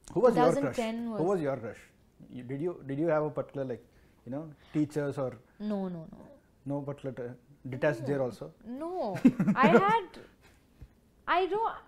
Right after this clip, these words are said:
Speaker 2: like, since, I remember since I was in school and college also, I used to not very easily, like, look at boys and be like, "Oh, he looks good," or something. Like, it used to never strike me,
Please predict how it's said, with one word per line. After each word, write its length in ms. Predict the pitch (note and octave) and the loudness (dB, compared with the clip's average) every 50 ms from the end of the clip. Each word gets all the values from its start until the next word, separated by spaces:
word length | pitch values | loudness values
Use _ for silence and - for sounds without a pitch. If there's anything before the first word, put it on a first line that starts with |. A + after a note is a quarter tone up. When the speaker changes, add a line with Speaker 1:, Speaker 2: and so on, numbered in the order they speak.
| - - - - _ _ - | -20 -20 -20 -20 _ _ -10
Speaker 2:
like, 300 | C#4 D4 D#4 E4+ E4+ E4 | -4 0 0 0 0 -2
since, 380 | - - D#4+ D#4 E4 F4 E4+ F4 | -6 -8 -6 -6 -6 -8 -8 -8
I 220 | - - - B3 | -6 -4 -4 -4
remember 400 | B3+ C4 B3+ B3+ C4 C#4+ D#4 F4 E4 | -4 -4 -6 -6 -8 -8 -8 -10 -10
since 240 | D#4+ D4 C#4 B3+ C#4 | -10 -10 -10 -8 -4
I 100 | C#4 C#4 | -2 -2
was 300 | C#4 C4 A#3 G#3+ G3+ - - - - - - A2+ B2+ - - - D2+ | -2 -4 -4 -8 -12 -16 -18 -20 -20 -20 -20 -20 -20 -20 -20 -16 -12
in 460 | - A3 A3 A3 G#3+ G#3+ G#3 G#3 G3 - _ - - _ _ - | -8 -8 -6 -6 -6 -6 -8 -8 -10 -12 _ -20 -20 _ _ -18
school 380 | - - - - A#3+ A#3 A3+ A3+ | -18 -12 -8 -6 -4 -2 -2 -2
and 180 | A#3 A3+ G#3+ | -4 -4 -4
college 360 | - G3+ G#3 F#3+ G3+ G#3 F#3+ | -4 -2 -2 -2 -2 -2 -2
also, 260 | G#3 G3+ G3 G3 - C#4 | -2 -2 -2 -2 -4 -4
I 80 | C#4+ C4 | -4 -4
used 200 | C4 C4 - - | -4 -4 -8 -12
to 60 | E4 | -12
not 260 | D#4 D#4 D#4 E4 D#4 C4+ | -10 -8 -6 -6 -4 -2
very 200 | C#4+ C4+ B3+ C4 | -2 -2 -2 -2
easily, 500 | B3 A3+ A3 G#3+ G3 A#3 A#3 A#3 A3+ A3 | -6 -6 -8 -8 -8 -8 -8 -6 -6 -6
like, 240 | G#3+ G3+ F#3+ F#3 F#3+ - - - - _ _ - | -4 -4 -6 -6 -8 -14 -20 -20 -20 _ _ -12
look 200 | G#3 G3+ - - | -10 -10 -6 -6
at 160 | G#3+ G3 F3 | -6 -6 -4
boys 480 | F3+ F#3 F3+ F3+ F3+ F3 F3+ F3+ F3 F3 | -4 -4 -2 -2 -2 -4 -4 -6 -6 -8
and 180 | F#3 F3+ F3+ | -10 -10 -10
be 120 | F3 F3+ F3 | -10 -8 -6
like, 260 | F#3 F#3 F#3+ F#3 G#3+ | -6 -6 -6 -6 -6
"Oh, 300 | G3 F#3 F3+ F3+ F3+ F3+ | -6 -6 -6 -6 -6 -6
he 180 | E3+ F#3 F#3+ | -8 -8 -8
looks 280 | F3 F3 F#3 E3+ - - | -8 -8 -10 -12 -14 -16
good," 260 | - F#3 E3+ E3+ E3 | -14 -12 -10 -8 -8
or 80 | E3 E3+ | -10 -10
something. 260 | E3+ D#3 D#3+ - - | -12 -12 -12 -8 -4
Like, 200 | A#3 A#3 A#3 A3 | -4 -4 -2 -4
it 140 | C4+ B3+ - | -6 -8 -6
used 220 | C#4 C#4 C4+ C#4 - | -6 -6 -6 -6 -8
to 60 | D#4 | -8
never 300 | C4+ B3+ B3 A#3+ C4+ C#4 | -6 -4 -2 -2 -2 -2
strike 600 | C#4 - - - G3+ F#3+ G3 A3 G3+ - - - | -4 -6 -8 -6 -6 -4 -6 -8 -10 -14 -14 -12
me, 200 | G3+ F3+ E3 | -12 -12 -12